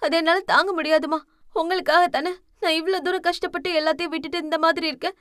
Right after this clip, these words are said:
என்றவளுக்கு அதற்கு மேல் வார்த்தை வர மறுத்தது. வதுவிற்கு அங்கிருந்து கிளம்பிய பின் நடந்த அனைத்துமே ஞாபகம் வந்தது. அன்று லிங்கத்திடம் டிவோர்ஸ் வாங்கி கொண்டு வந்தவளை நேராக ரயில்வே ஸ்டேஷன் அழைத்து வந்தான் சரவணன்.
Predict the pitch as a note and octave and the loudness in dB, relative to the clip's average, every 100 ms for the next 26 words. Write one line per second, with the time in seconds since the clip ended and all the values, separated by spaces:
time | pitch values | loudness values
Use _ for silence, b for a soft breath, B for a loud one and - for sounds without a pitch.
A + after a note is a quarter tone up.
0 | _ _ _ C#4+ C#4+ E4 D#4 D4+ F4+ F4+ | _ _ _ -4 -2 -2 -2 -2 -4 -4
1 | - B3+ C4+ D4+ E4 F4+ F4 B3+ A#3 B3+ | -2 -2 -2 -6 -4 -2 -2 -4 -4 -4
2 | D#4+ B3+ B3 D#4+ A3+ A3+ A3+ - - _ | -6 -4 -4 -2 -4 -4 -4 -6 -12 _
3 | _ - A#3 C#4 G4 G#4 G4 G4 E4 C#4 | _ -8 -2 0 0 -2 -2 -2 -2 -4
4 | D4+ F4 D4 C#4+ D4+ D4+ D4+ D4+ B3+ C4 | -6 -6 -2 -2 -2 -6 -8 -4 -4 -2
5 | C4+ B3 A3+ A#3 C#4 C4 C4+ C#4 C4+ b | -2 -4 -4 -6 -6 -4 -4 -6 -10 b
6 | - A#3 A3+ B3+ D4+ D4 A3+ G#3 G3 - | -8 -2 0 0 -2 -2 -2 -4 -8 -10
7 | _ _ - B3 B3 A3+ A3 A#3+ C4 B3+ | _ _ -2 -2 -2 -2 -2 -4 -6 -4
8 | C4+ B3+ - A3 A3 C4 C#4 A#3+ A3+ A3 | -4 -4 -8 0 0 0 -6 -4 -2 -4
9 | A3+ A#3 B3 A3+ A3 A3+ C4 D#4+ D#4 b | -4 -4 -2 -4 -4 -6 -4 -6 -8 b
10 | b - A#3+ C4+ E4+ E4+ E4 E4 - B3 | b -6 -2 0 0 0 0 -2 -2 0
11 | B3+ D4+ E4 E4 C#4+ - C#4 C4+ A3+ B3 | 0 -2 -6 -4 -6 -6 -8 -2 -2 -2
12 | C#4 G#3+ G#3+ F#3 B3 - C4+ A#3+ G#3+ G#3 | -4 -6 -4 -4 -8 -4 -4 -4 -6 -8